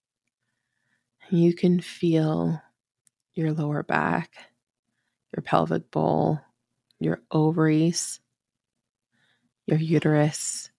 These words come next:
your fallopian tubes feel lighter, freer, more open,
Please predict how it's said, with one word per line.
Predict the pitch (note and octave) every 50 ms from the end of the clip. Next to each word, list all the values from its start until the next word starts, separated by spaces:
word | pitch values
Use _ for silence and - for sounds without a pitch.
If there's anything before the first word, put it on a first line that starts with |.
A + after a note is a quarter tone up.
| _ -
your | D3+ D#3
fallopian | - - - E3 E3+ D#3+ - - D#3 D3+ D#3
tubes | - - - - E3+ E3+ E3 - - - - - - - _ _ _ _ _ _ _ _ _ _ _ _ _ _ _
feel | - E3 D#3 D3+
lighter, | D#3 D3+ D3+ D3+ D3 D#3 - - - - F3 F3 D#3+ - _ _ _ _ _ _ _ _ _ _ _ _ _ _ _ _ _ _ _ _ _ _ _ _ _ _ _ _ _ _ _ - - _
freer, | - - - - - F3+ E3 D#3+ D#3+ D3+ D#3+ E3+ E3 - - - _ _ _ _ _ _ _ _ _ _ _ _ _ _ _ _ _ _ _ _ _ _ _ _ _ _ _ _ _ _ _ _ _ _ _ _ _ _ _ _ _ _ _ _ _ _ _ _ _ _ _ -
more | F#3 F#3 E3 D#3 - -
open, | D#3+ D#3+ D#3+ - D#3+ E3 E3 F3 E3+